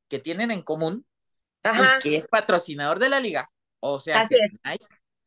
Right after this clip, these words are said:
Speaker 2: Ajá.
Speaker 1: este, para que, que a través del capital que pueda ofertar Nike,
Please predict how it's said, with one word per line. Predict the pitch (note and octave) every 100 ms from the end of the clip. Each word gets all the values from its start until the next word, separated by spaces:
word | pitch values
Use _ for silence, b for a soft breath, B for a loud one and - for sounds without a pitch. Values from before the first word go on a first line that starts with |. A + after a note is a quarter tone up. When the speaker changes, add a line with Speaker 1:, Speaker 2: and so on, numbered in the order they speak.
| _ _ _ - D3
Speaker 2:
Ajá. | D3 A3+ G3+ G#3
Speaker 1:
este, | C#3 C3 B2 A#2+ - _ -
para | E3+ D#3+ D#3+ _
que, | E3+ C#3 _ _ _ _ _ _
que | E3 D#3+ D#3 D3+ D3+ D3 - _ _
a | - D#3+ -
través | F3 E3 F#3+ - - - _ _
del | D3 C#3+ C#3 C3+ C3 B2+ B2
capital | B2 C#3 B2+ D3+ E3+
que | -
pueda | - C#3+ D#3
ofertar | E3+ C#3 B2+ C#3 B2+
Nike, | A#2 B2+ _